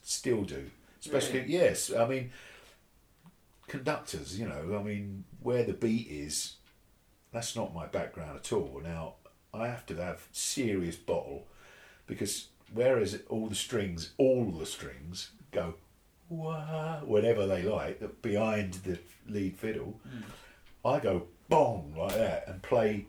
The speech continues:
Speaker 1: the time. And so I have to get where his groove is. And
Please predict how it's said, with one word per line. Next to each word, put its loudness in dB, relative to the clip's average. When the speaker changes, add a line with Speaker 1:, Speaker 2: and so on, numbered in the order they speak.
Speaker 1:
the 4
time. 4
And -2
so 6
I 6
have -2
to 0
get 4
where 8
his 0
groove 2
is. -8
And 4